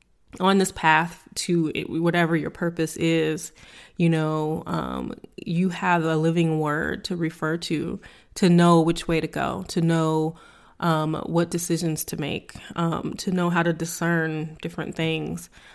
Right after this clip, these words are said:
Um, and that just is amazing to me. Um, every time I open the Bible, look at any scripture,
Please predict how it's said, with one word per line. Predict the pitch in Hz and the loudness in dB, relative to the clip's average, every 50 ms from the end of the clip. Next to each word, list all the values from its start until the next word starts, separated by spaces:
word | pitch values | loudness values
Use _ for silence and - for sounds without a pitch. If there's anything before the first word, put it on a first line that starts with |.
| - - _ - | -20 -20 _ -4
Um, | 170 165 165 165 170 - | -2 0 0 0 0 0
and | 170 170 175 | 0 2 2
that | 175 175 175 | 0 -2 -4
just | - 196 190 - - | -6 -6 -6 -4 -2
is | 196 185 175 | -2 -2 -2
amazing | 180 170 170 165 170 180 208 220 208 156 143 147 | 0 0 0 2 2 0 0 0 -2 -4 -4 -6
to | - - 156 | -8 -10 -10
me. | 151 - - - - - - | -8 -8 -8 -10 -10 -10 -8
Um, | 170 160 156 156 - - - - - | -6 -4 -4 -4 -4 -4 -6 -6 -4
every | 165 165 175 180 180 | -4 -2 -2 -4 -4
time | - - 180 170 175 | -4 -4 -4 -2 -2
I | 175 170 | -2 -4
open | - 170 170 170 175 170 156 160 156 | -4 -6 -6 -2 -2 -2 -2 -2 -4
the | 165 | -6
Bible, | - 170 165 165 160 160 160 156 156 156 156 160 - - | -4 -4 -4 -2 -2 -2 -2 -2 -2 -2 -4 -6 -6 -6
look | 170 170 165 175 170 175 | -2 -2 -2 -2 -2 -2
at | 165 - - | -4 -4 -4
any | 175 175 170 | -2 -2 -2
scripture, | 170 - - 165 156 - - - 165 160 156 156 151 | -4 -4 -6 -8 -8 -6 -6 -4 -4 -2 -2 -4 -6